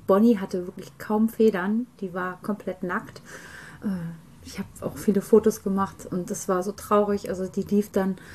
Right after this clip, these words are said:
immer mit so einem, ähm, Hühnerpulli durch die Gegend, damit sie nicht so friert. Und naja,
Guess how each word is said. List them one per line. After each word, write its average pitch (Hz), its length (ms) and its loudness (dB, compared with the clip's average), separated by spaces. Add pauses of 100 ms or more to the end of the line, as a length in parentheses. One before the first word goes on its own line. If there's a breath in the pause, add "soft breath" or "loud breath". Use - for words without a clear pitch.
(220 loud breath)
immer 196 200 2
mit 185 180 -4
so 196 80 0
einem, 190 420 -4
ähm, - 440 -10
Hühnerpulli 226 640 4
durch 214 220 0
die 220 140 -6
Gegend, 208 320 0
damit 202 280 -4
sie 202 100 -2
nicht 196 180 -4
so 208 80 -6
friert. 202 500 -2
Und 175 260 -6 (840 loud breath)
naja, 180 460 0